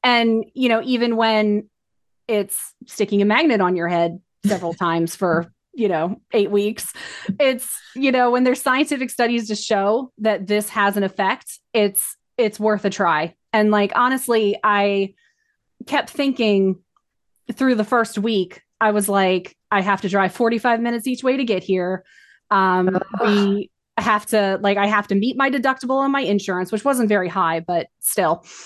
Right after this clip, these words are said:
Speaker 2: Yeah.
Speaker 1: And I'm just like, "Is this gonna be worth it? Did I make a mistake? Should I be doing this?" And, you know, it, it absolutely paid off.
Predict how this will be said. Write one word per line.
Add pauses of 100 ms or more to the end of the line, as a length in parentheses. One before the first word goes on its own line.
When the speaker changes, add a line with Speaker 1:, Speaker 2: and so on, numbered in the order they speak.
Speaker 2:
Yeah. (220)
Speaker 1:
And
I'm
just
like,
"Is
this
gonna
be
worth
it?
Did
I
make
a
mistake?
Should
I
be
doing
this?" (400)
And, (840)
you
know,
it, (100)
it
absolutely
paid
off.